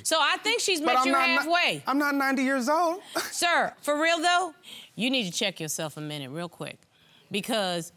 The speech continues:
Speaker 1: she deserves to have you give her the same kind of consideration as she gives you.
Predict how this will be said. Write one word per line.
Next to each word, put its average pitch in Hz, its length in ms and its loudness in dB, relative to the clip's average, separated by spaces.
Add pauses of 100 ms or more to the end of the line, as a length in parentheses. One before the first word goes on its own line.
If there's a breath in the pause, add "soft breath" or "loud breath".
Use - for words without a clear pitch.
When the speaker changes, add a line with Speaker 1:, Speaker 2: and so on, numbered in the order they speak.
Speaker 1:
she 269 260 0
deserves 226 540 -2
to 208 80 -6
have 185 500 -2 (400 loud breath)
you 226 240 0
give 202 300 -2
her 190 400 -2 (320 loud breath)
the 175 120 -4
same 233 520 -2
kind 226 300 -4
of 208 60 -6
consideration 196 680 -4
as 180 120 -4
she 202 180 -6
gives 170 300 -4
you. 160 180 -6